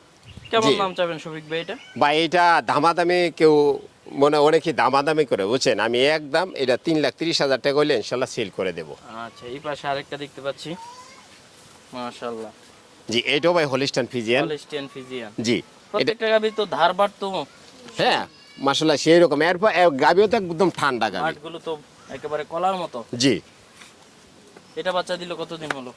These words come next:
Speaker 2: এটা দিছে, এটাও ভাই এক সপ্তাহ হয়েছে বাচ্চা
Speaker 1: এক
Speaker 2: যে দিছে।
Speaker 1: সপ্তাহ হয়েছে?
Speaker 2: জি। একটা বগন বাছুর সাথে রানী বাচ্চা দেখেন।
Speaker 1: এই যে বাচ্চাটা দেখতে পাচ্ছি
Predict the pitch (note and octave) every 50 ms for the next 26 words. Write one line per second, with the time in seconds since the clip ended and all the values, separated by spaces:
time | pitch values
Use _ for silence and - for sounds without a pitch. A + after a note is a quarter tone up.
0 | _ - C#3+ D#3+ D3+ E3+ E3+ D#3 F3+ D#3+ - F#3 F3+ D3+ D3 E3 D#3+ F#3 F#3 F#3
1 | F3 F3 E3 D#3+ D#3+ - - D#3+ C3+ - D3 C3+ C#3 B2 - C3 G#2+ A#2+ A#2 -
2 | D3 C#3 C3 B2+ A#2+ G#2+ A2 - - - F#3+ F#3 F3+ F#3 F3 - - D#3+ - G3
3 | - - - - - - D#3 D3+ E3 C#3 B2+ D#3 D#3+ F#3+ G#3 G3 F#3+ E3 - D#3
4 | C#3 - C#3 A#2+ - A2+ G2+ A2 A#2 C3+ C#3+ C3 C#3 C3 - B2 G2+ F2 C3+ D#3
5 | D#3+ D#3+ D#3+ D3+ C#3+ D3+ C#3 C#3+ C#3+ C#3+ - D3 C#3 C#3+ C3+ C#3+ C#3 - - C3+
6 | B2+ C3 - - - E3